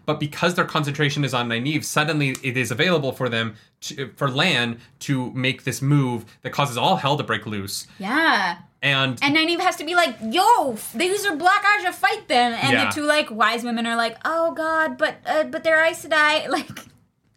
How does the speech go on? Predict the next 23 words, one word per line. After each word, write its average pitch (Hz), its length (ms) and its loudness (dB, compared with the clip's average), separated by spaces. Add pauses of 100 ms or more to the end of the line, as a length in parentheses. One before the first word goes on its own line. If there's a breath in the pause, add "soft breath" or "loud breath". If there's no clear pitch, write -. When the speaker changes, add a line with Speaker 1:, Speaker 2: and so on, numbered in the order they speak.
(380)
Speaker 1:
Rhianna's 143 400 2
like, 143 160 2
"They're 143 180 2
under 147 200 2
the 151 200 0
umbrella 127 640 2
of 110 220 -6
the 113 100 -6
Aes 147 200 -2
Sedai, 101 300 -6
so 117 140 -6
we 117 80 -6
can't 113 200 -6
hurt 123 200 -6
them." - 200 -16 (220)
Speaker 2:
Jesus. - 540 -20
James 240 240 -6
Smith, 220 180 -8
thank 220 220 -2
you 214 260 -4
for 226 300 0
that 190 100 6
Speaker 1:
James 202 120 4